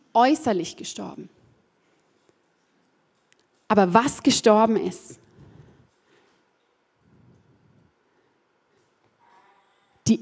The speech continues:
Ebenbildlichkeit Gottes ist gestorben. Dass wir das Wesen Liebe sind,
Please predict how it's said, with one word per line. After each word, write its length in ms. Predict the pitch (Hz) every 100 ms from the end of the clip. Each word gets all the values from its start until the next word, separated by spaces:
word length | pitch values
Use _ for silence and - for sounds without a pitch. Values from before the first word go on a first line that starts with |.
| -
Ebenbildlichkeit 1300 | 254 294 311 285 247 269 262 240 - - 220 185 -
Gottes 540 | 226 208 - - -
ist 200 | - 190
gestorben. 560 | - 190 208 202 196 185 - _ _ _ _ - -
Dass 340 | 240 240 -
wir 280 | 220 339 381
das 360 | 302 285 - 202
Wesen 460 | 269 339 339 330
Liebe 460 | 277 247 302 359 262
sind, 440 | - 214 233 311